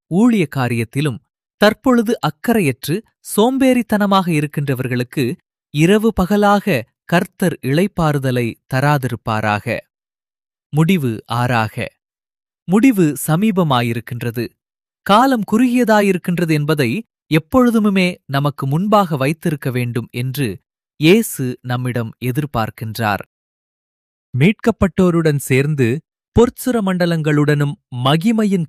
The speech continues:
கிரீடங்களுடனும் நமக்கு முன்பாக உள்ள அளவிட முடியாத நித்தியத்துடனும் கண்ணாடி கடல் அருகே நிற்கும் பொழுது மாத்திரமே காத்திருந்த கிருபையின் கால அளவு எவ்வளவு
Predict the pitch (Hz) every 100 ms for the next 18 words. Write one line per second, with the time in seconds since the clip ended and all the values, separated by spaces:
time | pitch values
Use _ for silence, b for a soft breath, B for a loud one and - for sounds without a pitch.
0 | - 165 202 196 165 143 139 139 131 90
1 | _ _ _ 123 123 127 - 135 190 208
2 | 196 170 156 156 151 147 147 _ _ 123
3 | 165 233 247 247 220 214 214 202 196 185
4 | 127 131 - 226 214 - 139 135 139 107
5 | - _ _ 156 170 220 247 240 220 -
6 | 170 196 180 180 175 160 143 - 220 196
7 | 185 151 143 139 - 135 135 131 101 -
8 | _ 147 156 - - 165 151 143 131 -
9 | 185 185 170 151 151 - _ - 151 190
10 | 214 185 123 147 151 139 107 - _ _
11 | 120 123 156 196 262 254 220